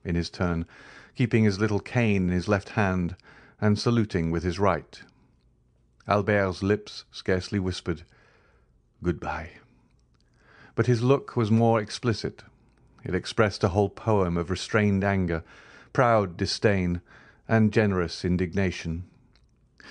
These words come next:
He preserved his melancholy and motionless position for some time after his two friends had regained their carriage. Then suddenly, unfastening his horse from the little tree to which his servant had tied it,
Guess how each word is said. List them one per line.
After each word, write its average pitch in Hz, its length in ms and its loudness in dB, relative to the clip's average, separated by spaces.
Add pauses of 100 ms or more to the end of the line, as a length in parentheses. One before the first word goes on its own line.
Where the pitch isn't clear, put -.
(100)
He 139 80 0
preserved 135 420 4
his 117 140 -4
melancholy 101 680 2
and 90 300 -2
motionless 101 520 0
position 95 540 -2
for 101 140 -6
some 107 240 2
time 101 340 0
after 95 240 -2
his 92 180 -4
two - 140 -4
friends 98 420 0
had 98 140 0
regained 90 480 0
their 90 100 0
carriage. 87 540 -2 (840)
Then 107 180 4
suddenly, 120 480 2 (420)
unfastening 120 600 0
his 104 140 0
horse 120 280 0
from 101 200 -2
the 95 80 0
little 98 220 -2
tree 107 380 -2
to - 140 -10
which 92 180 -4
his 90 140 -10
servant 95 380 -2
had - 100 -18
tied 104 260 0
it, 107 160 -6